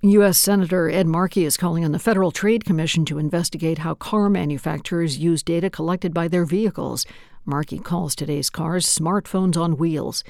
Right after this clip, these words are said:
He says manufacturers get huge troves of valuable information on drivers and passengers,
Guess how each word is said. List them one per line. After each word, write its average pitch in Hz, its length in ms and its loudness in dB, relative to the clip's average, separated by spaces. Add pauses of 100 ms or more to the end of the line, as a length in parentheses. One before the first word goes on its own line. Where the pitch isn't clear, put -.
(260)
He - 100 -10
says 147 260 -4
manufacturers 139 840 -6
get 139 180 -8
huge 240 460 -2
troves 165 340 -4
of 131 80 -8
valuable 175 500 -2
information 156 540 -4
on 135 140 -6
drivers 165 500 -4
and 123 100 -4
passengers, 165 600 -2